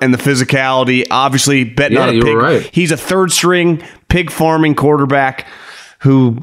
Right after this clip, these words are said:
Speaker 1: lit him up. <laughs>
Speaker 2: Yeah, I mean, look, Caleb Williams, wa-, he wants to be the number one overall pick and a, a part ownership of the team, have an ownership of the N F L team that drafts him. I mean, uh,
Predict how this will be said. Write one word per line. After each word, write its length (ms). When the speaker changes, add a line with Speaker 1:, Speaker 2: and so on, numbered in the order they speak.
Speaker 1:
lit 220
him 100
up. 320
<laughs> 40
Speaker 2:
Yeah, 240
I 200
mean, 240
look, 180
Caleb 260
Williams, 440
wa-, 320
he 80
wants 200
to 60
be 40
the 80
number 180
one 160
overall 340
pick 460
and 240
a, 220
a 60
part 280
ownership 420
of 40
the 100
team, 460
have 160
an 80
ownership 420
of 60
the 60
N 60
F 100
L 60
team 140
that 120
drafts 300
him. 220
I 60
mean, 260
uh, 120